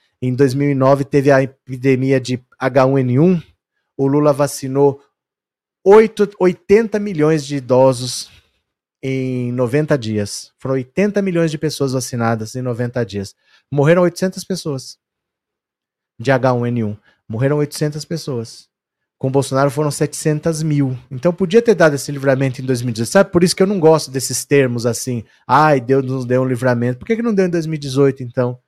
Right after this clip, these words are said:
Por que que tá consertando uma coisa que poderia ter sido evitada? Eu prefiro não olhar por esse lado, não sei,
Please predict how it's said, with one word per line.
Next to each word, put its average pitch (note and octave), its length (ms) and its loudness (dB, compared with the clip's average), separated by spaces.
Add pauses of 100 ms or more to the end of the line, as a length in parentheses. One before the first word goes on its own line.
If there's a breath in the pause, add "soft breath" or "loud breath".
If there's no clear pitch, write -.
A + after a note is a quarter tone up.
(800)
Por D3 80 -2
que G3 140 -2
que - 40 -18
tá G#3 120 0
consertando F3+ 680 0
uma D3 140 0
coisa C#3+ 260 2
que A#2+ 80 -10
poderia C3 300 -2
ter B2 140 -8
sido A#2+ 220 -8
evitada? A#2+ 460 0
Eu C#3+ 80 2
prefiro F3 440 -4
não F#3+ 180 2
olhar F3 280 4
por E3 160 -2
esse D#3+ 200 -6
lado, A2+ 380 0
não A#2 100 -6
sei, C#3 180 -2